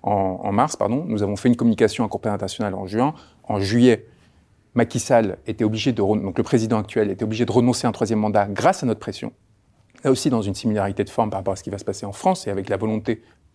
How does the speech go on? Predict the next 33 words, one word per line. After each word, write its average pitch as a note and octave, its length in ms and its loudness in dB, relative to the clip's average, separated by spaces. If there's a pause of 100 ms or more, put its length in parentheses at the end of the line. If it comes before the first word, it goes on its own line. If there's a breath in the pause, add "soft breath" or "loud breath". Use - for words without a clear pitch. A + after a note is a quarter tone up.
(220)
que, F#2+ 280 -4
qu'a - 340 2
Emmanuel G#2 260 -2
Macron, G#2 320 -2
qu'il G2 160 -6
a F#2 60 -2
exprimée - 380 -2
il G#2+ 40 0
y G2+ 40 2
a F#2+ 40 -2
quelques G#2 240 -4
semaines, A2 220 -4
de G2 140 -8
faire A#2+ 260 -2
un G2 40 -8
troisième G#2+ 340 2
mandat G#2 360 2 (240 loud breath)
et B2+ 60 -8
qu'il - 160 -6
tente A2+ 160 0
de G2+ 80 -2
mettre G2+ 180 -6
en G#2+ 60 2
œuvre G#2 120 -2
par - 140 -4
tout - 120 -4
moyen, A2 200 -2
notamment G#2+ 400 -4 (300 soft breath)
en G#2+ 180 -8
tentant G#2+ 320 0
d'absorber G#2+ 580 0
la G2+ 140 0
droite A2 380 2